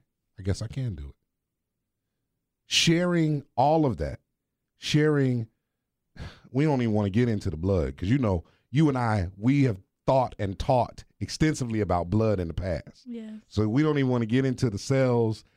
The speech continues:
Speaker 1: and the mitochondria and
Speaker 2: Mm-hmm.
Speaker 1: all of that that
Speaker 2: Mm-hmm.
Speaker 1: happens with the blood, the
Speaker 2: Mm-hmm.
Speaker 1: white cells and the T cells and all of that that you share when you share blood, the transference, what actually transfers.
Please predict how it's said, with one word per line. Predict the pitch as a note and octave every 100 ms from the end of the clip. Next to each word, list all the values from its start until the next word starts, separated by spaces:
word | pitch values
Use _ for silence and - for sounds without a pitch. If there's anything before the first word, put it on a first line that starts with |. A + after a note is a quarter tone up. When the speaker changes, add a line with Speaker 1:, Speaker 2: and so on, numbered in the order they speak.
| _ -
Speaker 1:
and | G#2
the | A2
mitochondria | A#2 G#2+ - C3+ B2 A#2 A2+ A2 G2+ _ _
and | G#2
Speaker 2:
Mm-hmm. | A2+
Speaker 1:
all | C#3+ D3
of | C3+
that | C3+ C3
that | A2
Speaker 2:
Mm-hmm. | F2+
Speaker 1:
happens | D3 C3+ B2 A2
with | F#2
the |
blood, | F#2+ C3 A#2+ F2+
the | E2+
Speaker 2:
Mm-hmm. | A#2+
Speaker 1:
white | C3 C3 -
cells | C#3+ C3+ B2+
and | - A2 G2
the |
T | - D3+
cells | C3 C3+ C3 B2 B2 A#2+ _ _ -
and | B2 A2 F#2 -
all | D3 E3 C#3
of |
that | E2+ B1 _ _ _ _ _ _ -
that | A2+ -
you | D3+
share | - - E3+ D#3 E2+ C#2 D2 - _ _ _ _ _ _ A#2
when | A#2+
you | B2 B2+
share | - B2+ G#2
blood, | F#2 C3 D3+ D#2 - - _ _ _ _ _ _ -
the | G#2
transference, | - D3+ D3 - - D3 D3 B2+ - - _
what | A2 B2
actually | C#3+ F3 - D3
transfers. | C3 E3+ D#3+ C#3+ A2+ F#2